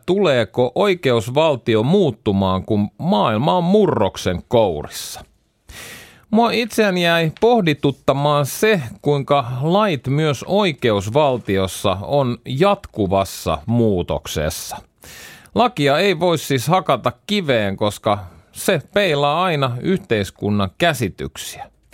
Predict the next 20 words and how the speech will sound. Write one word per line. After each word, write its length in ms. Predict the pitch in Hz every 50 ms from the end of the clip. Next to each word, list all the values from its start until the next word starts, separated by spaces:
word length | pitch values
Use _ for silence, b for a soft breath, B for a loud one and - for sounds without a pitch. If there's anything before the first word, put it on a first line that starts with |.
| B B B B B B B B B -
Ja 60 | 175
samalla 320 | 185 233 240 214 196 190
tavalla 340 | 175 214 208 202 190 180 170
kuin 300 | - 175 170 165 165 170
uudet 440 | 143 - - 190 208 190 151 135 -
sukupolvet 680 | - 202 202 190 180 175 - 175 170 170 160 170 165 -
hylkää 520 | 180 180 165 151 - 160 156 160 160 160
edellisen 500 | 170 170 165 156 147 139 127 151 156 143
sukupolven 640 | 131 170 170 156 156 131 - 143 139 139 139 139 143
musiikin 720 | 147 165 175 170 139 165 139 123 113 92 110 113 120 120
ja 160 | 123 120 117 117 123
muodin, 680 | 131 135 151 170 180 175 151 131 123 113 117 110 113 113
niin 180 | 117 113 107 B B B B B B B B B B B B B B B B
niinpä 280 | 185 196 180 160 143
ne 120 | 139 139 165
hylkää 400 | 190 202 185 165 - 170 165 165
myös 260 | 170 180 175 165 170
edellisten 720 | 180 170 165 156 147 147 147 - - 151 147 147 143 143 143
sukupolvien 760 | 151 160 151 - 147 - - 147 147 143 139 147 147 143 143
vanhentuneita 840 | 165 185 175 160 151 143 131 - 143 135 143 139 135 135 - 143 131